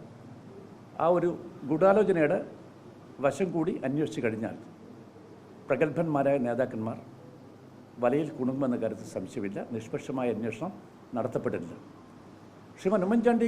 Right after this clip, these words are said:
ഗവൺമെൻറ്റാണ് ഈ കേസ് സി ബി ഐക്ക് വേണ്ടി കൊടുക്കാൻ വേണ്ടി തീരുമാനിച്ചത്. എന്തുകൊണ്ടാണ് ഇതുവരെ സി ബി ഐ അത് ഏറ്റെടുക്കാത്തത്? അപ്പോഴാണ് ബി ജെ പിയും സി പി എം തമ്മിലുള്ള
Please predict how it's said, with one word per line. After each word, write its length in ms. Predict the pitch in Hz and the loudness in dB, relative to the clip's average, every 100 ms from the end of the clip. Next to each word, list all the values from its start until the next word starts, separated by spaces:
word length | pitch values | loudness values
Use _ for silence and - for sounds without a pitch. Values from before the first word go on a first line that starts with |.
| 196 | 4
ഗവൺമെൻറ്റാണ് 480 | 185 185 160 151 190 - - 165 | 4 4 2 2 0 -4 -2 -2
ഈ 20 | 151 | 2
കേസ് 280 | 151 147 151 | 2 0 -2
സി 100 | - 156 | -2 0
ബി 80 | 170 | 2
ഐക്ക് 120 | 175 143 | 0 0
വേണ്ടി 140 | 139 135 | -2 -2
കൊടുക്കാൻ 260 | 117 120 120 | -4 -2 -2
വേണ്ടി 160 | 123 190 - - - - | -2 -6 -10 -16 -12 -4
തീരുമാനിച്ചത്. 480 | 131 117 98 95 - - - - - - - - - - - - - 190 | -2 -2 -2 -8 -12 -18 -20 -20 -20 -20 -20 -20 -20 -20 -20 -8 4 6
എന്തുകൊണ്ടാണ് 560 | 240 208 180 160 160 175 127 | 6 6 4 4 4 0 0
ഇതുവരെ 280 | 156 156 156 | 2 2 0
സി 100 | - 143 | -2 -2
ബി 80 | 151 | -2
ഐ 40 | 151 | 0
അത് 80 | 117 117 | 0 0
ഏറ്റെടുക്കാത്തത്? 540 | 117 104 92 90 85 - - - - - - - - - - - - - - - - | -2 -6 -8 -12 -14 -16 -20 -20 -20 -20 -20 -20 -20 -20 -20 -20 -20 -20 -20 -6 -2
അപ്പോഴാണ് 400 | 139 202 156 147 240 - - 127 | 2 4 4 4 -2 -8 -6 0
ബി 80 | 151 | 0
ജെ 80 | 165 127 | 0 -2
പിയും 160 | 156 170 | -2 -4
സി 80 | - 139 | -4 -4
പി 80 | 151 | -2
എം 40 | 135 | -2
തമ്മിലുള്ള 320 | 120 123 139 | -2 -2 -4